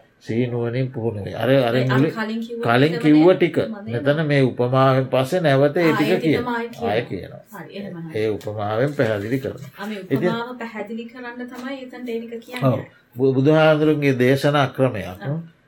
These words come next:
Speaker 1: යම් කිසි දේශනාවක් කරලා ඒකට උපමාවක් දෙනවා.
Speaker 2: ඔව්.
Speaker 1: ඊට පස්සේ උපමාවට අනුව අර දේශනා කරපු ටිකම නැවත එසේ කියලා.
Speaker 2: ආ.
Speaker 1: මෙන්න මේ විදිහට කියලා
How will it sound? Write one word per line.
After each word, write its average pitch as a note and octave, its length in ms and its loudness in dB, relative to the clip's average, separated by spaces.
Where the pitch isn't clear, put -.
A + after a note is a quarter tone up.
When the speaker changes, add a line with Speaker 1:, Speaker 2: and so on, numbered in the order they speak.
Speaker 1:
යම් A#2 260 0
කිසි B2 260 -4
දේශනාවක් A#2 840 0
කරලා C#3 520 0
ඒකට B2+ 360 -2
උපමාවක් A#2+ 800 -2
දෙනවා. F#2 440 -16
Speaker 2:
ඔව්. F#3 160 -16
Speaker 1:
ඊට C3 200 2
පස්සේ E3 580 0
උපමාවට E3 800 2
අනුව E3 340 4
අර F#3 220 6
දේශනා E3 540 2
කරපු E3+ 340 -2
ටිකම F#3 340 -6
නැවත F3+ 380 -4
එසේ G#3 440 6
කියලා. - 400 -4
Speaker 2:
ආ. - 160 -16
Speaker 1:
මෙන්න D3 300 2
මේ F#3 360 6
විදිහට G3 480 2
කියලා F#3+ 380 -8